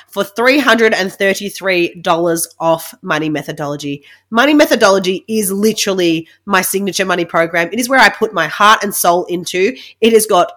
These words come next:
all of the exercises that I have done to date that really transform my relationship with money and my total experience with money. And it is why I'm so passionate about it now, because I have seen women go through this program and have the incredible takeaways and breakthroughs that, like I did.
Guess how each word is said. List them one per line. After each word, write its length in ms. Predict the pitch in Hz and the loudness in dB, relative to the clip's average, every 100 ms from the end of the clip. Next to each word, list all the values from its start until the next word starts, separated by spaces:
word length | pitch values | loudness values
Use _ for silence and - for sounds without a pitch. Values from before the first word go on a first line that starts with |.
| _ | _
all 200 | 247 285 | 6 6
of 80 | 330 | 6
the 140 | 311 | 4
exercises 640 | 254 262 - 262 220 214 214 | 2 0 2 6 6 4 -2
that 160 | 220 | 0
I 160 | 214 220 | 4 4
have 180 | 240 208 | 4 2
done 220 | 214 208 | 2 0
to 80 | 202 | -2
date 300 | 185 185 202 | 0 0 0
that 140 | 196 | -4
really 340 | 202 190 214 233 | -4 0 2 2
transform 500 | - 208 - 190 185 | 0 -2 -2 -4 -2
my 120 | 175 | 2
relationship 420 | 180 175 190 196 | 2 0 -4 -10
with 140 | - 196 | -10 -4
money 240 | 180 214 | -2 -2
and 100 | 214 | -2
my 220 | 170 175 - 196 | -2 -4 -6 -12
total 240 | - 262 | -4 -2
experience 600 | 262 - - 254 339 196 | -2 -4 -2 0 2 0
with 140 | 190 185 | -4 -8
money. 340 | 160 151 151 - - - | -6 -6 -8 -12 -20 -6
And 140 | 208 220 | 0 2
it 80 | |
is 140 | 220 202 | 2 0
why 280 | 214 226 247 | 2 4 4
I'm 100 | 233 | 2
so 120 | 196 | -4
passionate 460 | - 180 - 180 | -6 -8 -6 -4
about 160 | 175 160 | -2 -2
it 100 | 165 | -4
now, 220 | 185 160 | -4 -4
because 420 | 160 156 180 170 - - - - | -4 -6 -4 -6 -8 -18 -6 2
I 80 | |
have 140 | 220 220 | 2 2
seen 480 | - 226 214 196 180 | 2 2 2 0 -2
women 240 | 190 180 | -2 -2
go 160 | 170 180 | -2 -2
through 180 | - | -4
this 160 | 202 - | -8 -6
program 460 | - 185 185 175 165 | -2 -2 0 0 -2
and 80 | |
have 240 | 165 196 185 | -2 -2 -2
the 240 | 208 190 - - _ - | -4 -6 -8 -20 _ -12
incredible 460 | 208 269 285 254 | -6 0 2 2
takeaways 440 | 254 233 240 226 208 | 2 0 2 2 2
and 120 | 208 | 0
breakthroughs 420 | 208 208 220 208 | 0 0 -4 -2
that, 180 | - - | -2 0
like 240 | 233 247 | 2 2
I 200 | 240 254 | 4 2
did. 340 | 262 175 143 | 2 0 -4